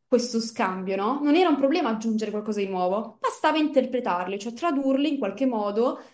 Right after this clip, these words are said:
in qualcosa di simile, quindi assimilare divinità tipiche dell'ambito, eh, libico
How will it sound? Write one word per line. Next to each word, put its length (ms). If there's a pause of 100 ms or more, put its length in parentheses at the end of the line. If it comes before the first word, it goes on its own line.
(300)
in 200
qualcosa 340
di 100
simile, 720
quindi 220
assimilare 560
divinità 680
tipiche 400
dell'ambito, 720
eh, 460
libico 540